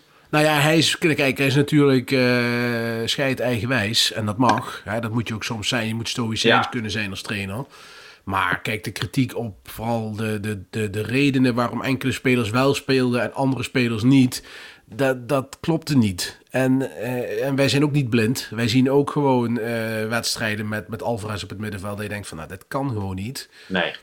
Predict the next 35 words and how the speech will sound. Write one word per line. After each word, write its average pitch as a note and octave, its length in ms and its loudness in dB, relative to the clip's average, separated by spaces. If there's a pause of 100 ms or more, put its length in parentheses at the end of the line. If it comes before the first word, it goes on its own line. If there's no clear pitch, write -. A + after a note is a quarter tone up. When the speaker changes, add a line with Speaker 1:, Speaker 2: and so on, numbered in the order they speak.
(120)
Speaker 1:
Dus, G2 340 -4
eh, A2 140 -6
wat G#2 140 -6
dat A2 160 -4
dan A2 120 -6
gaat, G2+ 400 -2
eh, G#2+ 80 -8
heeft G2+ 400 -6
hij B2 80 -2
denk A#2+ 220 -4
ik G2 100 -12
wel B2 180 0
geluisterd. A#2+ 460 -2
Misschien C#3 260 0
is C3 80 4
er C3 60 2
ook C3 120 -2
vanuit B2 200 2
de G#2 60 -4
spelersgroep B2 640 0
wel C3+ 220 4
iets C3+ 140 0
gezegd C3+ 380 -2
tegen C3 320 0
hem. D3+ 200 -2
Heeft A#2+ 160 -6
hij A2+ 120 -8
het G#2+ 60 -2
overleg, G#2 500 -6
eh, B2+ 80 -6
ge-, A#2+ 380 -8
gehad B2 260 -6
met B2 100 -6
zijn - 140 -6
spelers? C3 600 -4